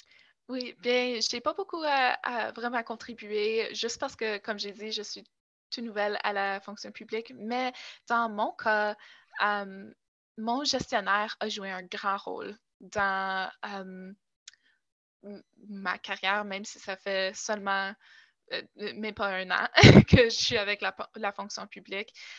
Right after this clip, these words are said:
Alors, je suis extrêmement reconnaissante de ses efforts. Euh,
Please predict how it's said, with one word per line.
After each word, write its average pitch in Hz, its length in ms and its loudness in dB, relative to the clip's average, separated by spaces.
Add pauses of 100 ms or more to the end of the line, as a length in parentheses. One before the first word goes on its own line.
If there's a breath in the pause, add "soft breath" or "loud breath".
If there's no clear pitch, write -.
(140 loud breath)
Alors, 208 360 4
je 208 140 0
suis 208 340 -6
extrêmement 214 640 -2
reconnaissante 196 680 -8 (120)
de 196 300 -2 (300 soft breath)
ses 208 380 -4
efforts. 202 580 2 (100)
Euh, 185 420 -2